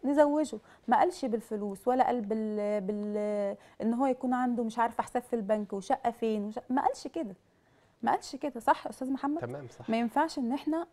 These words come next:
Speaker 1: ن-، نقيم البني آدم اللي قدامنا على حسب ماله ولا، ولا حسبه ولا نسبه.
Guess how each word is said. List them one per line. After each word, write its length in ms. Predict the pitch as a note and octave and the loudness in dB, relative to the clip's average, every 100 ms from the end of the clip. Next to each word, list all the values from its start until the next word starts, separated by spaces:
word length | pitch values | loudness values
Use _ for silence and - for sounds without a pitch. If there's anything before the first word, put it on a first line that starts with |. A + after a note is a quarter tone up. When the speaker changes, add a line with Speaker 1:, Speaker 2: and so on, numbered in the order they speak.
| - | -2
Speaker 1:
ن-، 600 | G#3+ A3 G#3+ G#3+ G#3+ G#3 | 0 2 0 -2 -2 -2
نقيم 520 | G#3+ C#4+ D#4+ D#4+ B3+ | 2 6 8 6 4
البني 320 | A#3 G#3 G#3+ | 2 0 2
آدم 200 | C#4 C4+ | 2 4
اللي 180 | B3 A3+ | 2 0
قدامنا 460 | G#3+ G3+ C#4+ C#4+ C#4 | -2 2 4 4 2
على 180 | A#3+ A#3 | 0 0
حسب 320 | D4 - A#3+ | 0 0 0
ماله 380 | C4 D4+ A3+ G#3 _ | 2 2 0 -6 _
ولا، 680 | G#3+ C4 C4+ B3+ A#3+ A3+ A3 | 2 8 10 10 8 6 6
ولا 200 | A3+ B3+ | 4 2
حسبه 400 | - C#4 C4 A3+ | 4 2 2 0
ولا 200 | A#3 B3 | 2 4
نسبه. 360 | C4 - G#3+ | 2 0 -6